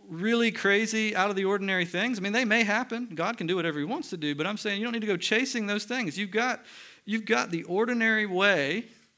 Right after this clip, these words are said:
that God works in our lives. Here's what you need to add to it, a desperation for the Holy Spirit, that He might plant, that He might cause things to grow.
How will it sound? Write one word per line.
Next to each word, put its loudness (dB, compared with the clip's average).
that -2
God 2
works 0
in 0
our 0
lives. 2
Here's 0
what -4
you -4
need 0
to 0
add 0
to -2
it, -4
a -6
desperation -4
for -12
the -8
Holy -4
Spirit, -10
that -6
He 0
might 0
plant, -2
that -12
He 0
might 0
cause -6
things -8
to -14
grow. -6